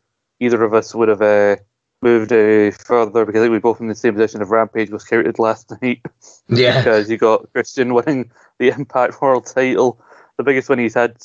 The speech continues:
Speaker 1: so far, not just in A E W, but in the draft season. It's not even counting for anything.
Speaker 2: I don't
Speaker 1: And I
Speaker 2: feel
Speaker 1: had
Speaker 2: bad
Speaker 1: me
Speaker 2: for that.
Speaker 1: Christian bloody,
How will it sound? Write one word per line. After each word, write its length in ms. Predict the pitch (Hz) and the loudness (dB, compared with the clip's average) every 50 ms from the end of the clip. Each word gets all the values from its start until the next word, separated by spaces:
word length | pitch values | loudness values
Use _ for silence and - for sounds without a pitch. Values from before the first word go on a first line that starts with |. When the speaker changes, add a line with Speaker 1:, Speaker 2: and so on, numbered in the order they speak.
| - - _ _ | -20 -20 _ _
Speaker 1:
so 220 | - 139 135 131 120 | -4 -2 -2 -2 -2
far, 380 | - - 135 120 120 120 117 117 | -2 -2 0 0 0 0 -2 -2
not 220 | 123 127 120 120 | -2 -4 -4 -4
just 200 | 113 110 104 95 | -4 -8 -6 -4
in 60 | 123 120 | -2 -2
A 40 | |
E 40 | 117 | 0
W, 220 | 110 117 117 117 110 | 0 2 0 0 2
but 160 | 110 104 113 | 2 0 0
in 220 | 117 113 113 113 | 0 -2 -4 -2
the 120 | 113 110 107 | -2 -2 -2
draft 320 | - - 113 117 117 113 | -2 -2 -2 -2 -2 -4
season. 240 | - 127 117 110 113 | -8 -12 -10 -8 -8
It's 180 | 107 98 - | -8 -4 -2
not 120 | - 113 - | -2 -2 0
even 160 | 107 104 104 | -2 -6 -10
counting 300 | - - - 117 101 117 | -4 -2 -2 -2 -2 -4
for 160 | 110 - 117 | -2 -2 -2
anything. 340 | 113 113 110 - - 117 107 - _ _ - | 0 -2 -4 -6 -6 -8 -8 -12 _ _ -10
Speaker 2:
I 100 | - - 87 | -6 -4 -2
don't 60 | 87 | 0
Speaker 1:
And 80 | 87 87 | 0 0
I 40 | 117 | 2
Speaker 2:
feel 120 | 117 117 | 2 0
Speaker 1:
had 80 | 90 87 | 0 0
Speaker 2:
bad 100 | 85 82 | -2 -2
Speaker 1:
me 60 | 85 | -2
Speaker 2:
for 100 | - - 90 190 | -2 -2 -2 -2
that. 60 | - | 0
Speaker 1:
Christian 320 | - - - - 135 107 - 104 101 | -2 -4 -4 -4 -8 -8 -8 -10 -2
bloody, 360 | - 123 110 110 110 107 107 | -2 0 2 2 2 2 0